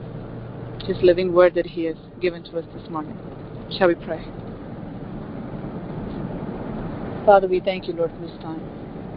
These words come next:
Thank You for blessing us, O Lord. Thank You for a marvelous word that You gave to us. I pray, Holy Spirit, that You will enable us, Lord, to be people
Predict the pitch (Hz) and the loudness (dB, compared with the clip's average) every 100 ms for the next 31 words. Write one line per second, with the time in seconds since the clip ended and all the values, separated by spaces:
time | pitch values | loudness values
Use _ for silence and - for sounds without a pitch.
0 | - - - - - - - - - - | -10 -10 -10 -10 -10 -10 -10 -8 -8 -8
1 | - - - - 214 202 180 175 175 170 | -8 -8 -8 2 4 4 0 2 2 2
2 | 185 170 160 160 160 165 - - - - | -2 -4 0 2 2 -2 -4 -6 -8 -6
3 | - - - - - - - - - - | -6 -6 -6 -6 -4 -4 -4 -4 -4 -4
4 | - - - - - 208 202 220 196 170 | -2 -4 -2 -2 2 6 6 6 6 4
5 | 180 185 180 175 - 185 196 196 185 - | 4 2 0 -4 2 6 8 6 -2 -10
6 | 170 170 - 160 160 165 - - - - | -10 -10 -10 -8 -8 -10 -14 -14 -14 -14
7 | - - - - - - - - - - | -14 -14 -14 -14 -14 -14 -12 -12 -12 -12
8 | - - - 202 190 196 190 180 175 175 | -10 -10 -2 0 4 8 8 6 -6 -8
9 | - 185 214 190 - 165 165 160 - - | -2 0 2 -2 -8 -10 -8 -10 -12 -14
10 | - - - - - - - - - - | -14 -14 -14 -14 -14 -14 -12 -12 -12 -12
11 | - - 180 196 196 185 175 - 180 180 | -14 -12 -4 0 4 4 4 4 4 6
12 | 214 - - 170 156 - - - - - | 6 2 -2 0 0 0 -8 -8 -8 -10
13 | - - - - - - - - - - | -10 -10 -10 -10 -10 -8 -8 -8 -8 -8
14 | - - - - - - 196 185 208 208 | -8 -8 -6 -4 -4 -2 -2 8 8 8
15 | 202 202 | 6 6